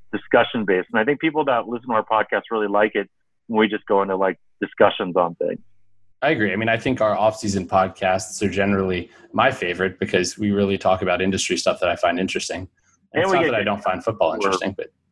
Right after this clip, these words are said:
Speaker 1: we
Speaker 2: we have
Speaker 1: get
Speaker 2: good
Speaker 1: good
Speaker 2: guests,
Speaker 1: guests that
Speaker 2: too.
Speaker 1: are more interesting, more interesting than we are, which isn't very hard. So the other thing I was gonna talk to you about, and you said you didn't listen to it, was that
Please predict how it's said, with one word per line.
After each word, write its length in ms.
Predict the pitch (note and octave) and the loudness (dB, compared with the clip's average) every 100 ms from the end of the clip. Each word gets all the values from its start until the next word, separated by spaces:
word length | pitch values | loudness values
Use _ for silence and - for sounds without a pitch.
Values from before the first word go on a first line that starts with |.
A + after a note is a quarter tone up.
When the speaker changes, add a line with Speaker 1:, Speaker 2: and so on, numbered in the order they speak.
| _ _ _ | _ _ _
Speaker 1:
we 120 | A#2 A#2 | -8 -2
Speaker 2:
we 80 | |
have 80 | A#2 | 0
Speaker 1:
get 80 | A2 | 2
Speaker 2:
good 60 | G#2 | 2
Speaker 1:
good 0 | |
Speaker 2:
guests, 160 | F#2 | 0
Speaker 1:
guests 140 | F#2+ - | 0 -2
that 60 | |
Speaker 2:
too. 100 | F#2 | -4
Speaker 1:
are 40 | F#2 | 0
more 220 | F#2+ F#2+ | 2 2
interesting, 440 | - G2+ - F2 - | 0 -2 -2 -4 -6
more 180 | - G#2+ | -2 0
interesting 380 | G2+ G2 - F2 | 0 -4 -4 -2
than 120 | F2 | 0
we 140 | F2+ F2+ | 0 2
are, 260 | E2 F2+ - - | 2 0 -6 -14
which 200 | G2 F#2 - | -8 -8 -4
isn't 260 | - F2+ F2 | 0 2 2
very 180 | E2+ D#2+ | -2 2
hard. 300 | F2 D#2+ E2 - - | 2 2 -2 -12 -4
So 440 | D#3 C#3+ C#3+ C3+ C3+ | 0 2 0 -2 -8
the 100 | C3 | -4
other 180 | D3 F3 | -2 -2
thing 180 | E3+ D3 | -4 0
I 80 | C3 | 0
was 100 | A#2+ | 0
gonna 120 | C3 | -6
talk 320 | A2+ C3 A#2 - | -2 2 2 0
to 60 | |
you 60 | A#2+ | -10
about, 520 | G#2+ A2+ A2 G#2+ - | -4 0 2 0 -2
and 120 | A2 | -8
you 80 | A#2+ | -4
said 160 | A#2+ A2+ | 0 0
you 60 | A2 | 0
didn't 180 | G#2 | -2
listen 260 | A2 A2 A#2 - | 0 -2 -2 0
to 60 | |
it, 80 | G2 | 0
was 140 | F#2+ G2 | 0 0
that 160 | A2 | 0